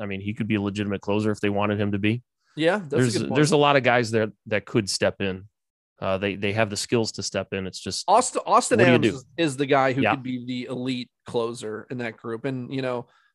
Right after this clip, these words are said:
Speaker 2: Emilio Pagan is the guy that all of the beat writers were, you know, jerking off to last year, telling us that he was the closer over Melanson,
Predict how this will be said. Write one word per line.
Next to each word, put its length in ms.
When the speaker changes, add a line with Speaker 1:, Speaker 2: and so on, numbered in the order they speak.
Speaker 2:
Emilio 420
Pagan 520
is 120
the 80
guy 220
that 160
all 220
of 160
the 220
beat 240
writers 380
were, 500
you 140
know, 400
jerking 380
off 280
to 160
last 340
year, 140
telling 260
us 100
that 100
he 100
was 100
the 80
closer 380
over 120
Melanson, 840